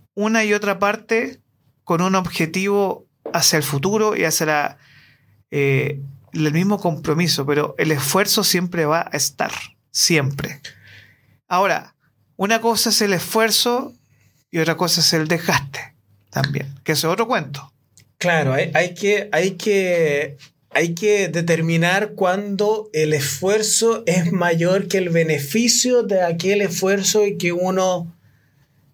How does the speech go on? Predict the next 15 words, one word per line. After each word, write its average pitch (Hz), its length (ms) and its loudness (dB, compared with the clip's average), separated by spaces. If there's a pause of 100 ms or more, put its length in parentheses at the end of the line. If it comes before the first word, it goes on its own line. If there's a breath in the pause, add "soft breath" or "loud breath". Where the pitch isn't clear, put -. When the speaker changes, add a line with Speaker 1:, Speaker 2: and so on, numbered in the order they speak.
Speaker 2:
que 165 140 -2
uno 180 200 2
invierte. 180 680 -2 (340)
Porque, 135 520 -2
ok, 127 520 -2
ok, 131 100 -6 (260)
o - 40 -10
sea, 143 260 -4
no 147 160 0
porque 151 240 0
uno 156 220 2
esté 147 260 0
con 160 200 2
una 165 200 2
persona, 165 840 0